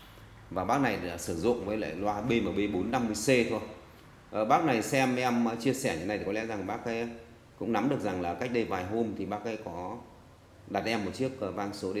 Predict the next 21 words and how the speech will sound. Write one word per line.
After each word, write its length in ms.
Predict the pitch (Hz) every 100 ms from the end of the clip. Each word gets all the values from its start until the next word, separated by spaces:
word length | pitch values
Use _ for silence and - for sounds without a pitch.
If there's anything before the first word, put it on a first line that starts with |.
| 101
T 160 | 104
X 20 |
năm. 240 | 110 117 113 - - - - - - - - - - - - - 98
Và 120 | 92
sáng 200 | 95 104
nay 120 | 117 113
bác 260 | 117 113
có 320 | 92 87 98 110
điện 180 | 78 123
thoại 180 | 92 -
cho 120 | 101
em, 180 | 98 101 85 - -
ờ, 140 | 82 82
cảm 240 | 87 110
ơn, 380 | 143 131 - - - - - - - - -
ờ, 160 | 95
về 380 | 82 104 104 90
cái 80 | 98
sự 140 | 95 101
chọn 260 | 107 85
lựa, 180 | 95 -